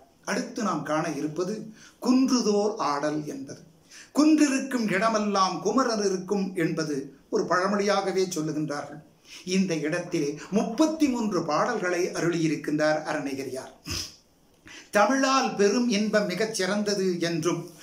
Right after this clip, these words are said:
முன்னோர் தேடி வைத்த செல்வம் போன்றது குருவருள் என்றும் இத்தல திருப்புகழிலே பாடியிருக்கின்றார். அடுத்து நாம் காண இருப்பது பழமுதிர் சோலை. பதினாறு பாடல்களிலே பழமுதிர் சோலையினுடைய பெருமையை சொல்லுகின்றார்.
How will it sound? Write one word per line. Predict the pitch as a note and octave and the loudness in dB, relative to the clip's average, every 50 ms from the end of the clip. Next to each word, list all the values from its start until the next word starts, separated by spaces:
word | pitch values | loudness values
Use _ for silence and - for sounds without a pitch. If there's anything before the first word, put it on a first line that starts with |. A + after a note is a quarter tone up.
| - - - | -20 -12 -6
முன்னோர் | - F#3 A3 A#3+ B3+ C4+ C#4+ D4+ D4 D4 D4 D4+ D4+ D4+ - | 0 2 4 4 6 6 6 8 8 8 8 8 8 6 6
தேடி | G#3 G3 G3+ A#3+ B3 C4 B3 | 4 4 4 4 4 2 0
வைத்த | A3 A#3+ G#3+ - - A3 | 0 -2 -4 -2 -2 -2
செல்வம் | G3+ D#3 - F#3+ F#3+ - F#3+ G#3 A3+ G#3+ G3+ - | -2 0 0 0 0 0 0 0 0 0 -2 0
போன்றது | F3 F#3+ G3+ G#3 G3+ F#3+ F3 E3 | -2 -2 0 0 -2 -2 -2 -2
குருவருள் | - D3+ F3 G3 A#3 A#3 A3+ A3 A#3 A#3 A#3+ A#3+ | 0 2 2 2 2 2 0 2 2 0 0 0
என்றும் | A3 F#3 F#3+ F#3+ F3+ F3 D#3+ D#3 - - - - | 0 0 0 0 0 -2 -2 -4 -6 -10 -10 -4
இத்தல | G#3 G#3+ G3+ G3+ - F#3 F#3 G3 G3+ G3+ - | -2 0 0 0 0 0 0 2 0 0 0
திருப்புகழிலே | - F3+ F#3+ F#3+ - G3 D#3+ F3+ E3+ E3+ E3 D#3 D#3 D#3 | -2 -2 -2 -2 -2 -2 0 2 2 2 2 2 2 0
பாடியிருக்கின்றார். | D3+ D3+ D3 D3+ D3+ D3+ D3 C3+ C3+ C#3 - D#3 C#3 B2 C3 C3+ - - - _ _ - - - - | 0 0 -2 -2 -2 -2 -4 -6 -8 -8 -10 -10 -10 -10 -10 -12 -14 -16 -20 _ _ -20 -20 -12 -4
அடுத்து | - G#3 B3 C#4 C4 C4+ - C4 B3 | 0 0 0 0 -2 -2 -2 -2 0
நாம் | A3 G#3 G3+ F#3 | 0 0 -2 -2
காண | D#3+ E3 E3 F3+ G3+ G3+ | -2 -2 -2 -2 -2 -4
இருப்பது | D#3+ D#3 D#3+ E3+ E3+ - F3 E3+ - | -2 -2 -4 -4 -4 -4 -4 -4 -2
பழமுதிர் | - - F3+ F#3+ A3 C4 C4 C4 C4+ C4+ C4+ C4+ C4 - - | 0 0 2 2 2 4 4 4 4 4 2 2 0 0 -2
சோலை. | - - E3 D#3 - D3 - - - - - - - - - - - | -6 -6 -6 -6 -8 -8 -10 -12 -16 -20 -20 -20 -20 -20 -20 -4 0
பதினாறு | F3 E3+ E3 F#3 G#3 A3+ A#3 B3 B3+ C4+ C#4+ C#4 C#4 | 2 2 2 2 0 2 2 4 4 4 4 2 0
பாடல்களிலே | B3+ F#3 F3+ F#3 G#3+ B3+ C4+ C4 E3+ G3+ G3+ F#3 F3+ F3+ F3+ F3 E3 E3+ - - - | -2 0 2 2 2 2 2 0 0 0 0 0 0 0 0 -2 -2 -4 -8 -12 -6
பழமுதிர் | - F#3+ F3+ F#3 G3+ A3 A#3 G3+ G#3+ G3 - - | -2 -2 0 0 0 -2 -2 -2 -4 -4 -2 -2
சோலையினுடைய | F3 E3 F3+ F#3 F#3+ F3+ F3+ E3+ E3 D#3+ D#3 D3+ D3+ D3+ | -2 0 0 0 0 0 -2 -2 -2 -4 -4 -4 -4 -2
பெருமையை | - E3+ F#3 A3 G#3+ B3 A3 G#3 - | -2 -2 0 0 0 0 -2 -2 -2
சொல்லுகின்றார். | - - E3 D#3+ D#3 D#3 D#3 D3+ C#3+ D3 - D3+ - - - - | -2 -4 -2 -2 -2 -2 -2 -2 -2 -4 -4 -6 -6 -10 -14 -20